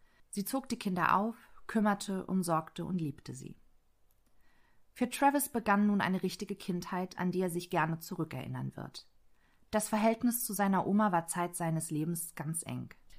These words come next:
Travis blühte bei seiner Großmutter richtig auf und erlebte, was es bedeutete, ein Zuhause zu haben.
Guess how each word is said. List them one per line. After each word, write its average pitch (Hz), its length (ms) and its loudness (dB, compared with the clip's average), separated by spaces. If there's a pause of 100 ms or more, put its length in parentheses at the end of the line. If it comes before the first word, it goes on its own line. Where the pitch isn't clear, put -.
(140)
Travis 190 380 4
blühte 220 300 0
bei 185 120 4
seiner 180 220 4
Großmutter 180 560 -2
richtig 180 400 -2
auf 165 260 2
und 170 160 -2
erlebte, 170 540 -2
was 165 200 0
es - 60 -10
bedeutete, 170 640 -4
ein 147 140 -6
Zuhause 151 480 -2
zu - 220 -10
haben. - 320 -8